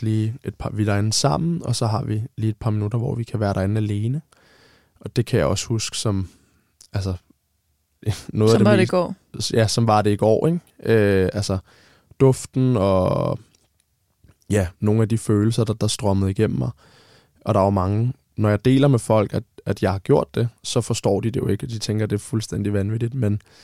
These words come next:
Speaker 1: i dag så
Speaker 2: Altså, at du har set hende død?
Speaker 1: At jeg har været der, at jeg, ja, bevidst har gået ind i kapellet og, og set hende død,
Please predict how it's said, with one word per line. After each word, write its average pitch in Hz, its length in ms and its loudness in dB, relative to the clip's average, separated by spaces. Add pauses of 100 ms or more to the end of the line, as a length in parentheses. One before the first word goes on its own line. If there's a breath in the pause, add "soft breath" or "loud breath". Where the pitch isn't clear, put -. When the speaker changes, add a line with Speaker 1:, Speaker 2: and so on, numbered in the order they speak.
(500 loud breath)
Speaker 1:
i 120 60 -2
dag 113 280 4
så 110 560 2 (100)
Speaker 2:
Altså, 202 160 0
at 185 100 0
du 180 60 0
har 190 100 2
set 185 240 -2
hende 196 160 -2
død? 208 180 -4
Speaker 1:
At 117 100 4
jeg 110 120 6
har 113 80 2
været 110 180 4
der, 110 80 4
at 107 140 2
jeg, 110 140 4 (160)
ja, 113 140 4 (200)
bevidst 117 360 2
har 120 80 0
gået 110 220 4
ind 110 100 0
i 110 40 -2
kapellet 107 460 0
og, 101 240 0
og 113 80 -6
set 107 240 -2
hende 110 140 -2
død, 104 200 -2